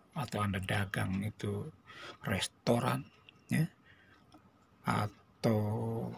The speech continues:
showroom mobil, dan lain-lain. Insya Allah, Allah akan menolong Anda menjadi lebih sukses.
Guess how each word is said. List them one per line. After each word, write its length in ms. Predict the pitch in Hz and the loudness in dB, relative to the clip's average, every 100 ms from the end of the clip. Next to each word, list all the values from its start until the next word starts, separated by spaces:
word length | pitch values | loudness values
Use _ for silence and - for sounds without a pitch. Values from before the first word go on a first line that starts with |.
| - - | -14 -8
showroom 560 | - - - 110 104 107 | 6 10 10 10 6 4
mobil, 400 | 113 113 131 110 | 2 2 2 2
dan 160 | 98 | 0
lain-lain. 400 | 107 92 104 160 - - - - - | -2 -4 -6 -8 -12 -20 -20 -20 -6
Insya 560 | - 120 131 - - - | 2 4 6 6 4 -2
Allah, 240 | - - - _ - _ - - - _ _ - - - - - - | -14 -20 -20 _ -20 _ -20 -20 -20 _ _ -20 -14 -14 -14 -8 2
Allah 240 | 101 95 95 | 4 4 2
akan 240 | 98 101 | 0 0
menolong 320 | 101 101 101 | 2 4 4
Anda 400 | 104 95 98 104 | 2 0 -2 -2
menjadi 480 | 101 90 95 98 107 - 101 | -4 -4 -2 -2 -4 -6 -6
lebih 160 | 95 | -2
sukses. 1040 | 107 - - - - - - - - - | 0 0 0 -4 0 0 0 0 0 -2